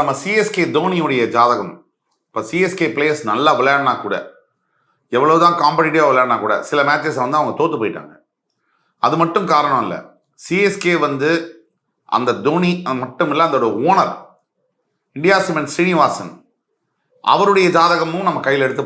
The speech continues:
பார்த்தோம். இப்படி பல ஐ பி எல் டீம்ஸோட ஓனர்ஸ், இவங்களுடைய ஹாரோஸ்கோப்ஸ் எல்லாம் எடுத்து அனலைஸ் பண்ணியும் கூட, நம்ம முடிவா நம்ம பார்க்கக்கூடியது கம்பேரிட்டிவா எந்த ஜாதகம் வந்து பெட்டரா இருக்கு. ஒரு டீம்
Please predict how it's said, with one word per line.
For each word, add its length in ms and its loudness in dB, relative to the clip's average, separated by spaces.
பார்த்தோம். 320 -2
இப்படி 200 -2
பல 160 4
ஐ 200 2
பி 140 -4
எல் 160 -2
டீம்ஸோட 360 2
ஓனர்ஸ், 340 2
இவங்களுடைய 500 2
ஹாரோஸ்கோப்ஸ் 540 2
எல்லாம் 180 2
எடுத்து 240 2
அனலைஸ் 400 2
பண்ணியும் 420 -2
கூட, 140 4
நம்ம 140 2
முடிவா 380 4
நம்ம 120 2
பார்க்கக்கூடியது 500 0
கம்பேரிட்டிவா 640 2
எந்த 180 2
ஜாதகம் 440 2
வந்து 240 -2
பெட்டரா 360 2
இருக்கு. 200 -6
ஒரு 140 -2
டீம் 200 0